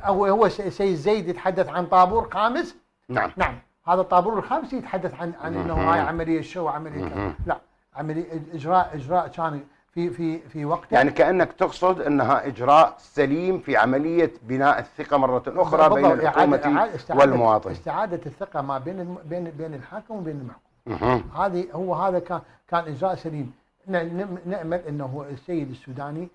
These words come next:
Speaker 1: لا يتوقف عن، من هذه الإجراءات، لأنه كثير من ال-، كثير من الأموال، آم، سرقت، يعني، وحتى أكو، أكو إجراءات، يعني، آه، تقوم بها آه، لجنة مكافحة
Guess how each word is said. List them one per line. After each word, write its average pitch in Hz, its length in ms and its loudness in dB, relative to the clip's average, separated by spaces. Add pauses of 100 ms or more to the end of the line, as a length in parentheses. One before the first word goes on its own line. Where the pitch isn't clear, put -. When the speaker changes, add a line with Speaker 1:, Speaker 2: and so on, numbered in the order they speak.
(300)
Speaker 1:
لا 190 240 -4
يتوقف 127 460 -8
عن، 131 160 -12
من 131 360 -14
هذه 120 360 -12
الإجراءات، 127 360 -14 (100)
لأنه 131 400 -8 (160)
كثير 240 340 0
من 214 160 -2
ال-، 208 200 -10 (420)
كثير 262 380 -4
من 240 140 -2
الأموال، 175 720 2 (340)
آم، 135 720 -2 (280)
سرقت، 185 400 2 (500)
يعني، 127 540 -12 (400)
وحتى 165 380 -8
أكو، 160 420 -8
أكو 147 220 -14
إجراءات، 156 520 -2
يعني، 143 320 -8 (340)
آه، 139 280 -6 (120)
تقوم 165 260 -6
بها 139 440 -6 (340)
آه، 123 340 -10
لجنة 165 400 -6
مكافحة 139 440 -4